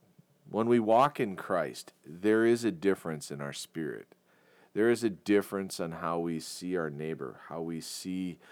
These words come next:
one another, how we see the struggles, the things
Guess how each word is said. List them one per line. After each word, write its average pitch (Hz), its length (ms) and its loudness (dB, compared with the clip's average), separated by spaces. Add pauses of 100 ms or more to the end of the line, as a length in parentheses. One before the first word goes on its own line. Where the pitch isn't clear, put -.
(200)
one 92 300 -2
another, 87 460 -4
how 107 180 -2
we 104 180 0
see 95 640 -4 (1700)
the 110 100 -2
struggles, 92 560 -2
the 78 100 -8
things 101 580 -6